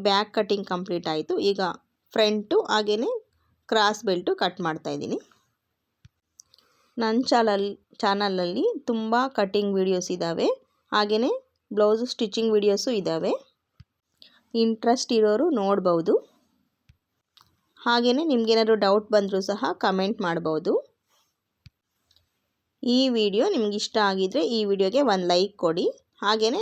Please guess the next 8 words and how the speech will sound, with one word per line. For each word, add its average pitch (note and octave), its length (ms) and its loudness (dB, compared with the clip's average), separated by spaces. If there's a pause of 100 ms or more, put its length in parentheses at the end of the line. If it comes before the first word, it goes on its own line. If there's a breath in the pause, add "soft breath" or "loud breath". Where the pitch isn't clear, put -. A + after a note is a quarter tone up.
ನಿಮ್ಮ A3 220 0
ಅಭಿಪ್ರಾಯನೂ A3 600 0
ಕಾಮೆಂಟ್ G3+ 400 -2
ಮೂಲಕ F3+ 280 -4
ತಿಳಿಸಿ. D#3+ 420 -6 (1600 soft breath)
ನೋಡಿ A3+ 240 0
ಸ್ಲೀವ್ಸು, A#3 580 0
ಫ್ರಂಟು, G3 560 -2